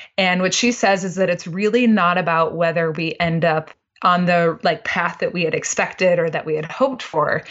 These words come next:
It's much more about if on our journey to giving birth, we feel safe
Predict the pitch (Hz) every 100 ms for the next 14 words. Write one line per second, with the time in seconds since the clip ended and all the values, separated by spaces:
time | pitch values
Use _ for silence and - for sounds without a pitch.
0 | - - - 196 185 208 196 208 240 240
1 | 185 165 160 156 - - 190 190 - -
2 | 180 180 185 - 170 170 170 - 170 160
3 | 165 151 151 151 - - - - - 180
4 | 180 - 170 156 160 - 175 165 220 -
5 | -